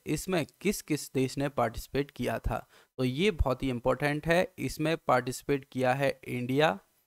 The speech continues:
जापान, जापान और अमेरिका, यूएसए के द्वारा इसमें पार्टिसिपेट ये करते हैं। और इस बार साथ में ऑस्ट्रेलिया भी इसमें पार्टिसिपेट किया है, ऑस्ट्रेलिया को भी इसमें पार्टिसिपेट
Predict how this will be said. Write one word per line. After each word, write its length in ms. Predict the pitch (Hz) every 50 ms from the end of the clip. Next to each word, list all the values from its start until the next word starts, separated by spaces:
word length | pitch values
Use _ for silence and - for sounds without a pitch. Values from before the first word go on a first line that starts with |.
| _ _ _ _ _ _ _ _ _ _ _ _ _ _ _ -
जापान, 640 | 123 127 123 120 - - 143 147 165 190 208 214 - _ _ _ _ _ _ _ _ _ _ _ _ _ _ _ _ _ _ _ _ _ _ _ _ _ _ _ _ _ _ -
जापान 460 | 120 120 117 - - 139 147 160 - - -
और 380 | 131 123 131 135 - - _ -
अमेरिका, 560 | 127 120 117 120 117 117 113 - - 117 117 - -
यूएसए 460 | 123 120 127 123 120 117 - - 127
के 240 | 120 - _ 131 131
द्वारा 280 | 117 120 117 113 123 123
इसमें 320 | 120 113 - - - 110
पार्टिसिपेट 800 | - 120 120 120 127 127 - - - - - 139 135 151 143 139
ये 100 | 143 143
करते 360 | 139 - 127 123 - - 147
हैं। 120 | 143 170 170
और 300 | 175 - - - - _ -
इस 200 | 196 214 - -
बार 320 | 139 127 120 113 104 - - - - _ _ _ _
साथ 300 | - - - 156 151 175 180 - -
में 200 | 156 151 156 - - _ _ _ _ _ _ -
ऑस्ट्रेलिया 640 | 131 135 - - - - 165 175 180 185 190 185 180
भी 380 | 151 127 - 139 151 196 202 - _ -
इसमें 440 | 127 120 - - 123 123 151 220 - _ _ _ _ _ _ _ -
पार्टिसिपेट 600 | 120 117 110 117 113 - - - 127 139 143 - -
किया 220 | - 120 120 117
है, 140 | 117 123 117
ऑस्ट्रेलिया 640 | - 113 120 120 - - - 127 131 131 131 135
को 200 | 127 - 131 123
भी 160 | 117 127 131
इसमें 260 | 123 - - 131 143 165
पार्टिसिपेट 720 | - - 160 147 - - - - - - 131 151 -